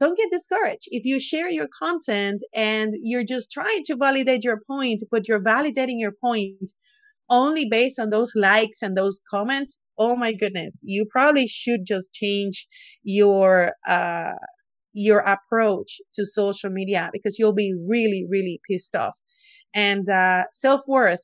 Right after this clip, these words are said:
oh my goodness. Um, in fact, my book has uh, that was one of the things I needed to break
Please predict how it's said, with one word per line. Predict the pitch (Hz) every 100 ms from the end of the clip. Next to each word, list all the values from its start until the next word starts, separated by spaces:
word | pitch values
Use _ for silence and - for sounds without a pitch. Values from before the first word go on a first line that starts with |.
| _
oh | 214
my | 226 233
goodness. | 208 185 175 165 - -
Um, | 214 196 196 190 180 -
in | 208 -
fact, | 226 247
my | 226 180
book | 165 185 208 254 - -
has | 202 185 180 180 - _ _ _ _ -
uh, | 202 185 180 175 185
that | 196
was | 202 202
one | 196 190 208
of | 220 196 185
the | 185 185 175 -
things | - 220 202 202
I | 185
needed | 180 185 202 208 196
to | -
break | 180 185 175